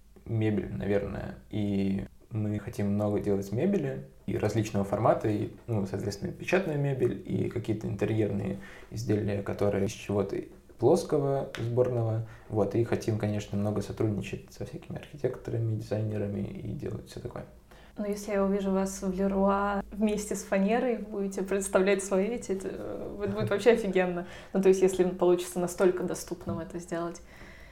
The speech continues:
Speaker 2: для обычных людей.
Speaker 1: Наверное, это будет дороговато, я думаю.
Speaker 2: Ну,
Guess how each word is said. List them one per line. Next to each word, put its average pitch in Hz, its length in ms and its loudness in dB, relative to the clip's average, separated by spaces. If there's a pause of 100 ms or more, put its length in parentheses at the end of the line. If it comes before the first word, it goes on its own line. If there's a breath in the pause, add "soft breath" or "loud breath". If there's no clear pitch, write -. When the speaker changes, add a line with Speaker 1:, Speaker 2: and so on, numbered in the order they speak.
(180 loud breath)
Speaker 2:
для 165 440 -2 (100)
обычных 175 460 -4
людей. 175 400 -4
Speaker 1:
Наверное, 156 580 4
это 170 160 8
будет 143 380 4
дороговато, 123 840 10 (220)
я 113 180 4
думаю. 110 420 2
Speaker 2:
Ну, 285 260 4